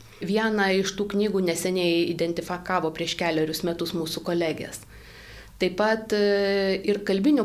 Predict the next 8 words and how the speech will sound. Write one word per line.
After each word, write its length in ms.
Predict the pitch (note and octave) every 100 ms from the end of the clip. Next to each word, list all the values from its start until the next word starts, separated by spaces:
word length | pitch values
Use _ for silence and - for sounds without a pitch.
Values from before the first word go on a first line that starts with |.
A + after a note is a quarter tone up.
| G#3
požiūriu 480 | G#3 A3 A3+ B3 B3+
ši, 240 | - - A3 A#3 G#3 - - - - -
sakykim, 320 | F3 G#3 G3+
ne 80 | F#3 F3
tokia 220 | G3+ A3+
didelė 460 | G#3+ A3 A3+ G#3+ G#3 G3+ G3+
kolekcija 460 | G3 A3+ A3+ G#3+
yra 220 | G3 G3+